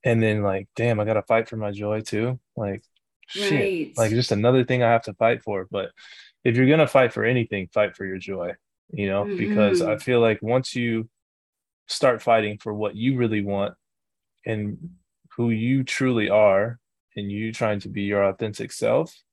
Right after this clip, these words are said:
Speaker 1: and accepting yourself for who you are, I think everything else sort of takes care of itself, you know? Um, any type of relationship that brings you constant negativity, you're gonna step away from, 'cause you're gonna
Speaker 2: Mm-hmm.
Speaker 1: stand up for yourself.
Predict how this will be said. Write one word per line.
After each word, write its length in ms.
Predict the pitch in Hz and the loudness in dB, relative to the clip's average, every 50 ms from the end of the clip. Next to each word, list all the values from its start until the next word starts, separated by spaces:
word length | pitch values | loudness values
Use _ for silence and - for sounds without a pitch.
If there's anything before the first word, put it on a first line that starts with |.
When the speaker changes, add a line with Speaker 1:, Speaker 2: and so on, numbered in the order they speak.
| _ | _
Speaker 1:
and 160 | 117 110 101 104 | -10 -10 -8 -10
accepting 500 | - - - 117 113 110 - 127 123 127 | -10 -6 -2 -2 -2 -2 -4 -6 -6 -6
yourself 380 | 127 127 - - 131 127 123 - | -6 -4 0 2 2 2 2 -2
for 120 | 135 123 | -4 -2
who 100 | 131 131 | -2 -2
you 220 | 131 131 131 131 | -2 0 0 2
are, 260 | 135 131 135 135 135 - _ _ _ _ _ _ _ _ | 4 4 2 2 -2 -6 _ _ _ _ _ _ _ _
I 60 | 110 101 | -8 -6
think 180 | 107 107 101 | -6 -6 -6
everything 420 | 104 104 104 104 98 98 101 101 101 | -6 -6 -6 -6 -6 -6 -4 -2 0
else 420 | 101 101 98 - - - - _ _ _ _ _ _ _ _ _ | 0 0 -2 -2 -6 -12 -14 _ _ _ _ _ _ _ _ _
sort 320 | - - - 127 104 101 | -12 -6 -4 -4 -4 -4
of 60 | 98 | -4
takes 260 | - - 98 92 - | -6 -6 -8 -8 -10
care 260 | - - 110 101 95 87 | -8 -4 -2 0 0 -2
of 100 | - 92 | -4 -8
itself, 480 | 87 - - - 82 85 85 80 - _ _ _ _ _ _ _ _ _ _ _ | -12 -10 -8 -6 -4 -4 -4 -6 -10 _ _ _ _ _ _ _ _ _ _ _
you 140 | - 113 101 | -10 -8 -6
know? 300 | 98 98 95 95 - - _ _ _ _ _ _ _ _ _ _ _ _ _ _ _ _ - | -6 -4 -6 -6 -8 -10 _ _ _ _ _ _ _ _ _ _ _ _ _ _ _ _ -4
Um, 440 | 123 107 101 95 92 92 95 - - _ _ _ _ _ _ _ _ _ _ _ _ _ - _ _ _ - | -2 0 0 0 -2 -4 -6 -10 -14 _ _ _ _ _ _ _ _ _ _ _ _ _ -20 _ _ _ -8
any 220 | 117 113 110 107 98 | -4 -2 -2 -2 -2
type 260 | - 117 107 98 - | 0 0 0 0 -2
of 100 | 98 101 | -4 -4
relationship 640 | 101 98 98 107 107 - - 110 - - 113 - - | -2 -2 0 -2 -2 -4 -6 -6 -4 -4 -4 -4 -2
that 180 | 110 101 98 - | -2 -2 -2 -2
brings 340 | - 107 104 104 101 98 | -4 -4 -4 -4 -4 -2
you 200 | 107 104 104 101 95 | -2 -2 -2 -2 -4
constant 500 | - - 113 107 107 - - 110 101 104 | -4 -2 0 0 0 -2 -4 -4 -2 -2
negativity, 680 | 104 101 104 98 - - 123 123 127 127 131 131 123 | -2 -2 -2 -4 -2 -2 -2 0 0 2 2 2 2
you're 140 | 110 107 107 | 0 0 -2
gonna 160 | 104 101 98 | -2 -2 -4
step 260 | - - 113 104 - 107 | -4 -4 -4 -2 -2 -2
away 260 | 98 98 98 104 104 | 0 0 0 0 -2
from, 420 | - - 113 113 117 123 127 - - _ - | -2 0 0 0 0 0 -2 -6 -10 _ -8
'cause 140 | 113 104 | -6 -4
you're 100 | 104 104 | -4 -2
gonna 120 | 98 98 92 | -2 -2 -2
Speaker 2:
Mm-hmm. 80 | - | -4
Speaker 1:
stand 280 | - - 101 101 101 101 | -2 -2 -2 0 2 2
up 120 | 104 104 | 0 0
for 120 | - - 107 | 0 -2 -2
yourself. 580 | 107 110 110 - 120 117 117 123 123 - - | -2 -2 -2 0 2 4 4 4 2 -4 -12